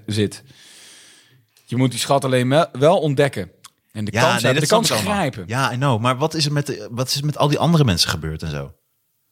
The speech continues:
Speaker 1: Jeetje, wat een lange tekst. Gewoon echt bijna tien zinnen gewoon. <laughs> Een hele, bijna een hele tweet gelezen hier.
Speaker 2: Nou, waarschijnlijk heeft niet iedereen het overleefd. Want ze zeiden, eh, veertien man zat daarop, geloof ik,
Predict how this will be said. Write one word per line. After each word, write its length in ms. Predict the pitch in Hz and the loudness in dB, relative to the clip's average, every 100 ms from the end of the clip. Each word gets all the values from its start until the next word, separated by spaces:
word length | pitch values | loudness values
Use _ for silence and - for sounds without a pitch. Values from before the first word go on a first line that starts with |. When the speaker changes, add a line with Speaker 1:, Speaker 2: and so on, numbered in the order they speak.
| _ _ _ _ _ _ _ _ _ _ _ _ | _ _ _ _ _ _ _ _ _ _ _ _
Speaker 1:
Jeetje, 440 | 110 107 104 104 | 2 4 4 0
wat 100 | 104 | -2
een 60 | 101 | 0
lange 180 | 98 | -2
tekst. 380 | 90 98 90 - _ _ _ _ _ _ _ | -2 -6 -8 -12 _ _ _ _ _ _ _
Gewoon 220 | _ 110 | _ -12
echt 260 | 101 110 - _ | -6 -8 -8 _
bijna 360 | - 107 117 113 - | -8 -2 0 0 0
tien 260 | 127 120 | 0 0
zinnen 340 | 104 107 117 87 | 2 2 2 -2
gewoon. 300 | 90 87 98 | -6 -8 -12
<laughs> 80 | - - - - - _ 107 - - - - | -14 -16 -16 -20 -20 _ -12 -12 -14 -16 -8
Een 140 | 127 | 0
hele, 320 | 123 139 151 151 | 2 4 2 0
bijna 260 | 147 165 | 0 2
een 60 | 156 | 2
hele 240 | 147 160 | 2 2
tweet 280 | 147 160 185 | 0 0 0
gelezen 440 | - 98 98 92 82 | -2 -4 -2 -4 -6
hier. 100 | 90 | -2
Speaker 2:
Nou, 160 | 87 | 0
waarschijnlijk 500 | 90 92 104 101 98 | 0 0 0 0 0
heeft 200 | 95 87 | 0 0
niet 140 | 95 90 | 0 -2
iedereen 340 | 95 87 87 | -2 0 0
het 80 | 85 | -2
overleefd. 340 | 85 85 92 | -2 -2 -2
Want 140 | 92 120 | 0 0
ze 80 | |
zeiden, 480 | 131 165 170 147 147 | 2 2 0 -4 -8
eh, 100 | 139 | -8
veertien 380 | 135 226 226 190 | -4 -2 0 2
man 220 | 185 165 | 2 2
zat 140 | 107 87 | 0 0
daarop, 260 | 82 82 | 0 -2
geloof 280 | - 85 78 | -6 -6 -6
ik, 100 | 78 | -8